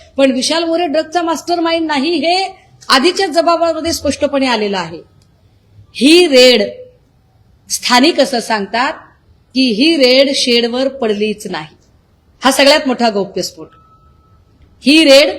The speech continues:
शेडवर पडलीच नाही, ही रेड रिसॉर्टवर पडली असं स्थानिक सांगतात आणि त्यासाठीच्या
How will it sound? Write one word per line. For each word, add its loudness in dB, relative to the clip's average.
शेडवर 4
पडलीच 2
नाही, -2
ही 6
रेड 6
रिसॉर्टवर 4
पडली -2
असं 2
स्थानिक 0
सांगतात -2
आणि 2
त्यासाठीच्या -4